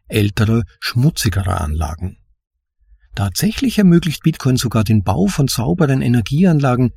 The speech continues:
die sonst nicht gebaut würden, wodurch die Menschen auf schmutzigere Ersatzstoffe angewiesen wären.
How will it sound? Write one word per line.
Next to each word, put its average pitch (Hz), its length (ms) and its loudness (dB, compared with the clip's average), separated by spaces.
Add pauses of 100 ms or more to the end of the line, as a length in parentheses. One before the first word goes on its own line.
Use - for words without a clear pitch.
(280)
die 175 120 4
sonst 160 440 0
nicht 139 220 2
gebaut 101 560 0
würden, 87 400 0 (560)
wodurch 180 320 4
die 131 120 4
Menschen 180 440 2
auf 156 100 0
schmutzigere 135 640 2
Ersatzstoffe 147 720 -2
angewiesen 85 680 0
wären. 80 400 -8